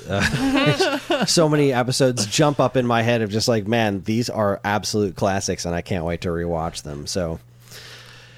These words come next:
yay, thanks Disney Plus for giving me, uh, you know, the seasons that I'm missing on D V D, 'cause I have a bunch of them, but not all of them.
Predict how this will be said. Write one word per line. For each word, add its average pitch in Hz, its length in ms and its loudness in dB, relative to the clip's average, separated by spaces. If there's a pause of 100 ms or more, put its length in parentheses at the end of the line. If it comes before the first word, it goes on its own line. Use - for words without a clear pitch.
(140)
yay, 196 400 4
thanks 180 260 2
Disney 160 300 0
Plus 147 280 2
for 143 140 0
giving 131 320 0
me, 127 180 2
uh, 113 380 2 (200)
you 117 60 -2
know, 104 220 -2 (160)
the 107 200 -2
seasons 104 440 -2
that 104 100 2
I'm 95 160 -2
missing 92 400 -2
on 92 160 -4
D 98 140 -6
V 92 100 -8
D, 85 300 -6
'cause 92 240 -6
I 87 240 -4
have 98 520 -6
a 101 80 -12
bunch 85 260 -6
of 78 80 -16
them, 73 200 -10
but 73 200 -14 (120)
not 78 180 -8
all 69 140 -8
of 64 60 -16
them. 62 160 -16